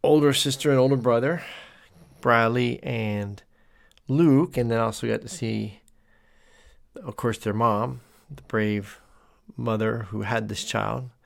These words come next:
Kelly, and her husband, Brian.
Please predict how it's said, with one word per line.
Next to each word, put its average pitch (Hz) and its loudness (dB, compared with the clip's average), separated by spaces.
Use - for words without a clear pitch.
Kelly, 110 -2
and 98 -8
her 117 -4
husband, 113 -2
Brian. 110 -4